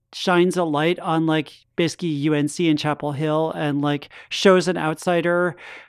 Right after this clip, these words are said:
coming in and discovering all these secrets about this, basically a secret society that's tied to King Arthur.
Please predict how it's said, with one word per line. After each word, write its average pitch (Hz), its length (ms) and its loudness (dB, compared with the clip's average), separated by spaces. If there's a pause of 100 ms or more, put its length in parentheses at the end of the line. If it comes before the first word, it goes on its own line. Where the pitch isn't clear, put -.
coming 180 340 4
in 165 300 2
and 160 260 -2
discovering 160 720 0
all 147 180 -2
these 151 180 -2
secrets 170 400 -4
about 151 240 -4
this, 143 180 -4
basically 320 520 0
a 240 60 2
secret 208 340 -2
society 175 520 0
that's 160 240 -8
tied 156 240 -2
to - 100 -8
King 165 240 -2
Arthur. 196 540 -2